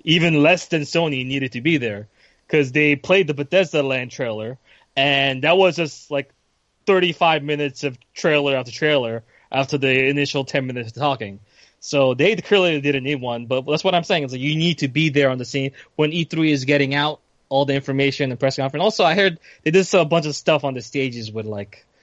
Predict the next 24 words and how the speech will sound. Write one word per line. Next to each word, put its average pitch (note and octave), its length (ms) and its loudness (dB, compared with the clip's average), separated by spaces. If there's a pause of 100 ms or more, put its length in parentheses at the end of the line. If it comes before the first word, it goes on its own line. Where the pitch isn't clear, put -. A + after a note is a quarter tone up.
(100)
set - 300 -2
dressing B2+ 500 0
and A#2 80 -4
all A2+ 140 -4
that A2+ 120 -2
stuff A#2+ 280 -4
for A#2 160 -4
better A#2 220 0
ambiance, G#2+ 640 -2
but, G#2+ 180 -4
I A2 80 -2
mean, G#2+ 200 -2
obviously G#2+ 340 -2
we A2+ 100 2
didn't G2+ 200 -4
see G2 200 -4
it G2 100 -10 (320)
'cause A2+ 120 0
we A2 60 4
were A2 60 4
watching A2 280 2
from G#2 160 -4
home, G#2+ 260 0
so G2 340 -2